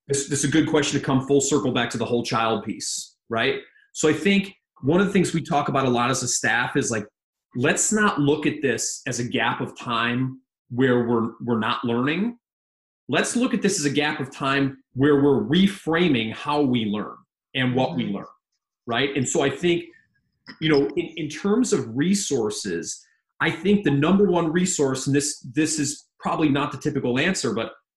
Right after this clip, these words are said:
Speaker 1: the number one resource we can give to teachers right now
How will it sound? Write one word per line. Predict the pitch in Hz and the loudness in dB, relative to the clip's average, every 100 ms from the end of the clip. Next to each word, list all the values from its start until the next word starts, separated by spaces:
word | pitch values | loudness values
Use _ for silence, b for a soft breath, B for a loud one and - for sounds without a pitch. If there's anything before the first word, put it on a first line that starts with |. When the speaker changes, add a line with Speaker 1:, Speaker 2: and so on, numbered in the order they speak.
| - | -2
Speaker 1:
the | 135 | 2
number | 147 226 214 | 4 4 2
one | 170 156 110 | 2 0 0
resource | 127 175 - 190 185 202 - | -2 -2 -2 0 0 -2 -4
we | 143 139 | -6 -2
can | 135 | -2
give | 117 139 139 | 2 2 0
to | 131 | -6
teachers | - 151 - 180 175 | -8 -8 -6 -6 -4
right | 175 180 | -4 -4
now | 175 185 214 | -4 -4 -6